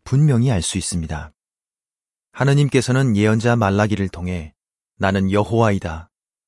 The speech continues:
나는 변하지 않는다."라고 말씀하셨습니다. 말라기 삼 장 육 절. 이 말씀을 보면 하느님께서 오늘날의 다양한 크리스마스 관습에 대해 어떻게 느끼실지 알 수 있지 않습니까?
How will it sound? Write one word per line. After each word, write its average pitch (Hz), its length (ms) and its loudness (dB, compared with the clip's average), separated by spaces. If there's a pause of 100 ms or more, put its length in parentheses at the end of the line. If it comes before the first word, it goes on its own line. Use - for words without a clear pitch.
(160)
나는 113 340 2
변하지 117 460 -2
않는다."라고 95 880 -4
말씀하셨습니다. 95 960 -6 (1120)
말라기 87 420 -4
삼 120 220 -4
장 120 220 -2
육 104 160 -6
절. 78 280 -12 (1300)
이 165 100 2
말씀을 135 480 2
보면 98 400 -2 (280)
하느님께서 107 680 2
오늘날의 131 580 2
다양한 110 460 0
크리스마스 156 640 0
관습에 104 500 -2
대해 101 400 -2
어떻게 120 480 -2
느끼실지 110 720 -2
알 90 200 -6
수 - 140 -6
있지 90 240 -2
않습니까? 92 640 -4